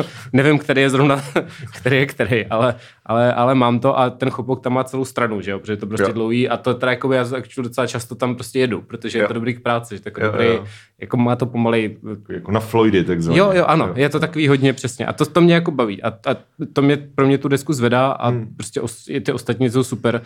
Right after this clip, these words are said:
Speaker 1: Mám hodně rád, eh, ten Rampouch, takový to ještě lepší příběh jsem
Speaker 2: Jo, jo, jo.
Speaker 1: čekal, s-, co zpívá Prokop Holoubek a
Speaker 2: Hmm.
Speaker 1: A tak, takže já mám, já mám jako radši tu Nikdo se ti nebude smát a tím pádem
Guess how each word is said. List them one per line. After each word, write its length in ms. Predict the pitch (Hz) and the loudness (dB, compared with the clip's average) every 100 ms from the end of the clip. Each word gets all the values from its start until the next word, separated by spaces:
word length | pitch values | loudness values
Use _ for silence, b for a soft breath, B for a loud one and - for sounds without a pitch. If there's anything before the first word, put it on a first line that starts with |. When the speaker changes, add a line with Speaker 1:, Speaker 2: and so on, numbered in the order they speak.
| B B B - | B B B 0
Speaker 1:
Mám 160 | 120 | 2
hodně 260 | 117 123 123 | 2 2 4
rád, 360 | 120 120 120 | 4 2 -2
eh, 40 | 123 117 113 110 110 104 - | 0 2 2 0 -4 -10 -4
ten 160 | 113 | 0
Rampouch, 460 | 117 110 107 113 113 | 2 0 -2 -6 -8
takový 240 | 113 113 | -10 -8
to 80 | 110 | -6
ještě 240 | 104 107 | -6 -8
lepší 280 | 107 101 - | -12 -12 -18
příběh 340 | 101 107 107 104 | -14 -12 -10 -4
jsem 100 | 107 | -2
Speaker 2:
Jo, 40 | |
jo, 40 | |
jo. 40 | 104 | -2
Speaker 1:
čekal, 400 | 101 110 107 107 B B B | -2 -2 -2 -4 B B B
s-, 200 | 120 107 - | -8 -8 -4
co 100 | 110 | -4
zpívá 220 | - 117 | 0 -2
Prokop 300 | - 113 107 | 0 -2 0
Holoubek 460 | 107 104 104 107 | 0 0 0 -4
a 80 | 107 | -2
Speaker 2:
Hmm. 180 | 104 107 - | -2 -2 -4
Speaker 1:
A 60 | 120 | -2
tak, 160 | 123 - | -2 -2
takže 220 | 131 147 | 0 2
já 120 | 135 | 4
mám, 180 | 147 151 | 2 2
já 120 | 131 | 2
mám 180 | 135 147 | 2 2
jako 320 | 143 151 143 - | 2 2 0 0
radši 340 | 123 120 139 | -2 -2 -6
tu 120 | - | -2
Nikdo 220 | 135 131 | 2 2
se 120 | 135 127 | 0 0
ti 60 | |
nebude 180 | 135 139 | 0 0
smát 500 | 135 101 98 135 - _ B B - | -2 -2 0 0 -4 _ B B 2
a 120 | 117 | 2
tím 200 | 117 131 | 4 2
pádem 480 | 127 123 127 127 | 4 4 4 2